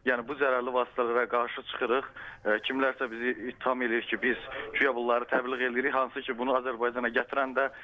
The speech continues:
hansı sistemdir, hansı strukturdur, bunu hamı gözəl bilir. E, bundan başqa Azərbaycanda gənclərin asudə vaxtlarının təşkil olunmaması üçün Azərbaycanda yenə də başqa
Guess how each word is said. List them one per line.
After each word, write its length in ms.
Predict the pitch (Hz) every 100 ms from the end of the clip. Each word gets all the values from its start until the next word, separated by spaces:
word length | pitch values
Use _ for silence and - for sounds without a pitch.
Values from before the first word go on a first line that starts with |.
| - -
hansı 360 | - 139 139 147
sistemdir, 480 | - - 139 135 123
hansı 280 | 127 143
strukturdur, 560 | 143 - - - 135 127
bunu 140 | 135
hamı 220 | 127 131 113
gözəl 320 | 117 120 120
bilir. 300 | 131 139 - - - - - -
E, 80 | 123 127 120
bundan 320 | 131 160 165 156
başqa 440 | 139 - 143 139 139
Azərbaycanda 640 | 139 139 135 135 131 135 135
gənclərin 560 | 135 131 123 131 139 135
asudə 340 | 127 - 139
vaxtlarının 460 | 123 127 123 123 120
təşkil 320 | 127 - 139
olunmaması 580 | 127 127 120 113 107 139
üçün 400 | 117 - 135 123 - - -
Azərbaycanda 920 | 131 131 123 127 127 127 127 131 131 - - _ -
yenə 240 | 147 151 131
də 140 | 123 120
başqa 320 | 120 - 139